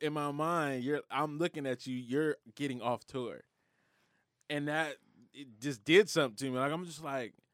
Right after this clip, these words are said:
"You just got off tour," and, like, you coming to, you know what I'm saying, coming to this event real quick, you know what I'm saying, to hang out.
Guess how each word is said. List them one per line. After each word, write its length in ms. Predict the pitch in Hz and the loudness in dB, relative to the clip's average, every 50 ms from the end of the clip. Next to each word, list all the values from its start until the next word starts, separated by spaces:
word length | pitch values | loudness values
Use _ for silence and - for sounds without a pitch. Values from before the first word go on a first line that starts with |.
| _ _ _ _ _ _ _ - | _ _ _ _ _ _ _ -18
"You 80 | 151 165 | -16 -12
just 160 | 165 170 151 | -12 -8 -4
got 140 | 180 180 175 | -4 -2 -2
off 160 | 175 151 131 | -2 -4 -4
tour," 400 | - - 151 180 190 196 175 147 131 | -6 -6 -4 -2 0 0 2 2 2
and, 140 | 127 139 151 | 4 4 4
like, 180 | 151 147 131 | 4 4 2
you 80 | 156 143 | -2 -8
coming 340 | - - 190 180 175 170 156 | 0 2 2 4 4 2 -2
to, 280 | - - 165 160 160 147 156 | -2 -2 0 0 0 0 -2
you 120 | 185 220 | 0 2
know 80 | 240 240 | 2 4
what 60 | 233 | 2
I'm 60 | 220 | 2
saying, 180 | 190 226 226 190 | 0 -4 -4 -2
coming 260 | - 226 226 220 208 | -2 -2 -2 -2 -2
to 100 | - 214 | -6 -6
this 200 | 202 214 202 - - | -6 -6 -8 -8 -10
event 340 | 185 165 147 185 208 202 - | -14 -8 -4 -4 -4 -4 -2
real 220 | 156 165 170 165 147 | 0 0 2 2 0
quick, 300 | - - 156 160 160 - | 0 0 0 0 0 -2
you 100 | 156 170 | -4 -4
know 60 | 170 | -4
what 60 | 170 165 | -4 -4
I'm 40 | - | -6
saying, 160 | - 156 143 | -8 -8 -6
to 60 | 135 151 | -6 -4
hang 220 | 165 165 156 160 | -4 -4 -2 2
out. 280 | 175 175 165 151 - | 6 6 6 6 4